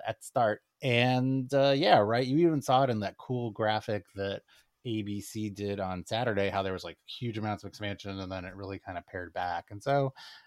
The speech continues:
I think, you know, we, we need to be a little bit cautious and about growing too fast and just making sure that really it is sustainable and we're not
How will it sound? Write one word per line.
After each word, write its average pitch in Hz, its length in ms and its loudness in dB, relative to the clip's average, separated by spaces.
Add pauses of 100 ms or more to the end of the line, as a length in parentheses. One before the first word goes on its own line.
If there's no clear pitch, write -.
(120)
I 185 480 -4
think, 262 260 -6
you - 100 -2
know, 151 1080 2
we, 127 320 -4
we 123 200 2
need 143 100 10
to 123 60 4
be 123 60 6
a 113 60 8
little 113 160 8
bit 107 100 4
cautious 107 480 6
and 104 260 -4
about 92 420 2
growing 95 280 -2
too 104 160 -6
fast 98 420 -4
and 92 80 -12
just 90 200 -14
making 92 240 -10
sure 92 320 -6 (300)
that 85 100 -16
really 95 260 0
it 90 80 -4
is 92 140 -8
sustainable 95 720 -10
and 87 120 -14
we're 85 100 -16
not 87 260 -10